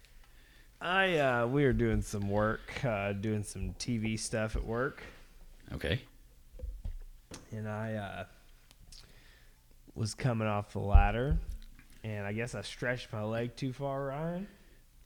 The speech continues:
Speaker 2: Oh, I thought you did a swanton off the top.
Speaker 1: No, no.
Speaker 2: Oh, like Jeff Hardy.
Speaker 1: Um, Ryan, what happened when I stepped off the ladder?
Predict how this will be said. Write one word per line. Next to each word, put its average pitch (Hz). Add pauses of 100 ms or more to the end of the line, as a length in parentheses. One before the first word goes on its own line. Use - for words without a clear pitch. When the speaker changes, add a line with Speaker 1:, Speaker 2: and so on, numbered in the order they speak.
(140)
Speaker 2:
Oh, 101
I -
thought 104
you 80
did 87
a 80
swanton 85
off 82
the -
top. 92 (300)
Speaker 1:
No, 110
no. 90
Speaker 2:
Oh, 76 (200)
like 82
Jeff -
Hardy. 85 (460)
Speaker 1:
Um, 110 (500)
Ryan, 139
what 165
happened 151
when 113
I 104
stepped 117
off 110
the 98
ladder? 101